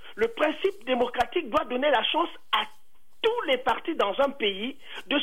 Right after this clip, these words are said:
sorte que chaque parti s'organise, aille en campagne pour convaincre les citoyens. On n'a pas besoin de préparer quelqu'un pour vous remplacer.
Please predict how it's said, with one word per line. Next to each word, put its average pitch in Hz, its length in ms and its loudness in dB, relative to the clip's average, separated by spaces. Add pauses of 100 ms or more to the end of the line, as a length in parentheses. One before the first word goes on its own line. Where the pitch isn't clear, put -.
sorte 381 280 2
que 285 120 0 (220)
chaque 285 160 4 (260)
parti 254 340 2 (200)
s'organise, 277 760 2 (360)
aille 339 280 6
en 240 140 6
campagne 320 520 2
pour - 340 -2
convaincre 349 640 2
les 196 240 2
citoyens. 170 500 0 (380)
On 330 100 6
n'a 349 160 4
pas - 380 2
besoin 214 320 2
de 190 100 2
préparer 202 540 0
quelqu'un 208 460 0 (180)
pour 185 160 -6
vous 180 140 -4
remplacer. 175 600 0